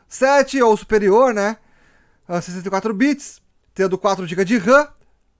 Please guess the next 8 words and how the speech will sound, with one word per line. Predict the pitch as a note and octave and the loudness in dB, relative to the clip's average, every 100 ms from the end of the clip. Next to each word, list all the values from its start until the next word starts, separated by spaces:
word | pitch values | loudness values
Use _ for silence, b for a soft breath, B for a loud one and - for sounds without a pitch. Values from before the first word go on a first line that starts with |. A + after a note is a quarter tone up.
| _ _ - | _ _ -10
dois | F3 B3 B3 | -2 -2 -2
gigas | F#3 A3 | -2 -4
de, | G3+ G#3 F#3 | -4 -4 -6
de | F#3+ F#3+ F3+ | -6 -6 -8
dedicada, | D#3+ F3+ F#3+ G#3+ - A#3 B3 | -4 -2 -2 -4 -2 -2 -2
né, | G#3+ F#3+ | -4 -6
de | F3 | -8
vídeo, | D3 A#3+ B3+ C#4 | -4 -4 -4 -6